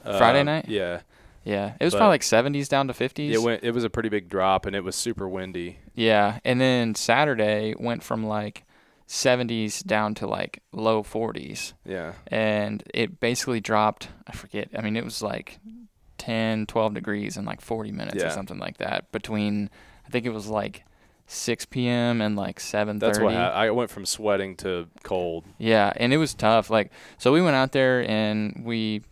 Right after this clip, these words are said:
Speaker 1: we hiked in and set up kind of on the same, like, soy field. Um, I was on one part looking into the woods and then looking out over the soy, and then he was in kinda like a peninsula where he could see kind of both sides, um,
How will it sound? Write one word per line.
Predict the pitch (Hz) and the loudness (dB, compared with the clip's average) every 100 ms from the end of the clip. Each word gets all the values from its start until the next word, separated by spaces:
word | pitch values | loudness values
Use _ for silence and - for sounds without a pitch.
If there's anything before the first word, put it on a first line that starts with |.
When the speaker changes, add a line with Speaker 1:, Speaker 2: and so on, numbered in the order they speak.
| - - | -20 -10
Speaker 1:
we | 123 110 107 - 135 | -6 -4 -6 -8 -8
hiked | 131 139 - | -2 -2 0
in | 127 123 123 | 0 2 0
and | 113 110 107 - - - - - - - _ _ _ - | 0 0 -2 -10 -20 -20 -20 -20 -20 -20 _ _ _ 0
set | - 135 | 6 8
up | 127 - - - - | 8 4 -6 -6 -2
kind | 151 | 2
of | 151 | 4
on | 127 | 4
the | 120 | 4
same, | - 120 117 110 | 0 -2 0 -2
like, | 101 - - - - - | -2 -6 -10 -14 -14 -8
soy | - 120 117 | 0 2 0
field. | - 120 117 117 - - - | 2 2 2 0 -4 -14 -4
Um, | 110 107 104 101 107 127 | -2 0 0 -2 -4 -2
I | - | 2
was | 120 117 | 2 4
on | 113 110 110 | 2 2 0
one | 120 120 | 0 -2
part | 110 120 117 110 - | 2 4 6 4 0
looking | 123 117 117 | -2 -2 0
into | 113 110 | -2 0
the | 104 | 0
woods | 110 113 110 107 | 2 2 2 0
and | 107 110 | -2 0
then | 107 | 0
looking | 107 110 107 | 0 0 0
out | 104 104 | -2 -2
over | 110 110 | -2 -2
the | 107 | -4
soy, | - 113 110 110 | -2 0 2 2
and | 107 | 0
then | 107 | -2
he | 113 113 | 0 -2
was | 104 | -2
in | 107 104 | -4 -2
kinda | 110 | 0
like | 107 107 | 0 0
a | 104 | -4
peninsula | - 104 101 - 104 | -2 -2 -2 0 0
where | 104 107 | 0 -4
he | 113 | -6
could | 101 | -8
see | - 110 101 | -4 -4 -4
kind | 107 104 | -4 -4
of | 101 - | -6 -8
both | 107 104 104 | -2 0 0
sides, | - 107 110 113 - - - - - - | -2 -2 -2 -4 -8 -18 -20 -20 -16 -4
um, | 113 101 104 104 | 0 0 0 -4